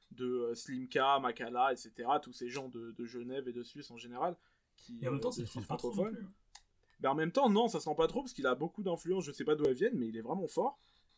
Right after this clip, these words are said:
Speaker 1: et c'est vraiment bien, genre, c'est un peu fou, tout en étant assez contrôlé, il y a beaucoup d'ambiance, vous voyez, un peu comme Jimmy, il fait parfois, genre, la fête et tout, euh, très,
Speaker 2: Mm.
Speaker 1: euh, genre, euh, grosse voix, grosse basse, ça kick et tout.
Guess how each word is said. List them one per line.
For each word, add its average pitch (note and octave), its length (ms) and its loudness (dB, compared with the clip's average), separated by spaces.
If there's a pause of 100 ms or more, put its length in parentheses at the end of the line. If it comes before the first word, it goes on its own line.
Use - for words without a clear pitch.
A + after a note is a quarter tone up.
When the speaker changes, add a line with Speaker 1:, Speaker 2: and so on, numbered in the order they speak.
(120)
Speaker 1:
et A2 340 -6
c'est - 140 -8
vraiment G3 280 2
bien, E3 240 2
genre, C3+ 160 0
c'est C3+ 160 0
un - 80 4
peu G#3 420 4
fou, A#3+ 400 0 (300)
tout G#3 180 -4
en F#3 100 0
étant D#3+ 340 0
assez D#3+ 240 2 (140)
contrôlé, F#3+ 760 2 (340)
il - 40 -2
y - 20 2
a C3 60 4
beaucoup F3 300 -4
d'ambiance, F3+ 440 0
vous C#3+ 60 -10
voyez, D3 180 2
un E3+ 80 4
peu F3+ 140 -4
comme C#3 200 0
Jimmy, D3 300 -4
il E3 60 -4
fait C#3+ 120 -4
parfois, B2+ 360 0
genre, B2+ 160 0
la A#2 100 0
fête C#3+ 380 -4
et A#2 80 -6
tout, C#3 300 -6
euh, A2 200 -4 (340)
très, C#3+ 320 2
Speaker 2:
Mm. B2+ 40 4
Speaker 1:
euh, A#2 180 -2
genre, A2+ 320 -4
euh, A#2 60 -6
grosse B2+ 260 -6
voix, B2+ 300 2
grosse B2 280 -4
basse, B2 440 -2
ça A2+ 180 -14
kick - 240 -20
et A#2+ 80 -10
tout. D#3 240 -14